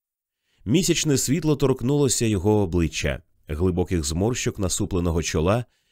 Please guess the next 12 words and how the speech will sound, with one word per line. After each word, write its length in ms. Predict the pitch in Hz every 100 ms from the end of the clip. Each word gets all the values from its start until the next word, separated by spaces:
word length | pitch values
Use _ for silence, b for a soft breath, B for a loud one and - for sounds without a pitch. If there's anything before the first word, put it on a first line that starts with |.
| _ 131
і 180 | 185
відбилося 800 | 175 135 123 160 156 - 147 131
в 80 | 123
очах, 560 | 127 - 85 76 - _ _
створюючи 920 | - - 85 107 135 123 110 - 110 107 _ -
кожному 520 | - 98 113 110 101 95
срібне 440 | - 80 76 76
більмо. 480 | 76 80 80 69 - _ _ _ _ _ _ _ _
Впала 400 | _ 85 82 78
перша 400 | - 123 143 131
краплина 520 | - 101 85 82 85
дощу. 540 | 80 80 - 76 67